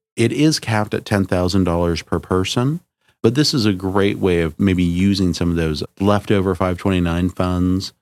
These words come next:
to take care of and pay down those student loan, loans that are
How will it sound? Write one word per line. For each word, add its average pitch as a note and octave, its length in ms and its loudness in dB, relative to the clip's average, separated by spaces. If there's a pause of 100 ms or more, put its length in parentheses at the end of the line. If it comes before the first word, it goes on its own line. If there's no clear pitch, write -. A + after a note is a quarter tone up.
(180)
to - 100 -6
take C3 300 -2
care A2+ 340 -2
of D#2 580 -8 (140)
and D#2+ 260 -2
pay F#2+ 300 0
down D#2 380 -2
those D2 500 -4 (200)
student G#2+ 360 2
loan, E2 420 0 (200)
loans G2 420 0
that F2 160 0
are D#2 220 -2